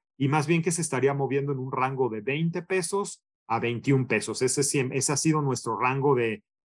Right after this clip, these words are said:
de movilidad, digamos, del peso, pues desde hace muchos meses, de hecho desde el año pasado, y constantemente lo hemos reiterado.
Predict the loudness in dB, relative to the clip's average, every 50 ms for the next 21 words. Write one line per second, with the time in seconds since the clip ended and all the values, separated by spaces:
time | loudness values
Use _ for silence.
0 | _ _ _ -2 0 0 2 2 4 4 2 2 4 4 4 4 4 2 0 0
1 | 0 -2 -4 -4 -4 -2 -4 -4 -2 0 2 2 2 4 4 4 2 2 0 _
2 | _ _ _ -4 -2 0 0 2 2 2 2 2 2 4 4 4 4 4 2 -2
3 | -2 -2 -2 -4 -2 -2 -4 -2 0 0 0 0 0 -2 -2 -2 -2 -4 -6 -6
4 | -4 -2 -2 -2 -2 -2 -4 -2 -4 -4 -2 0 0 0 2 2 0 0 -2 _
5 | _ _ _ _ _ _ -8 -4 -2 -4 -2 0 2 2 2 4 2 2 2 2
6 | 2 2 2 2 2 2 2 0 0 0 -2 -4 -4 -2 -2 -2 0 2 4 6
7 | 6 6 6 4 2 0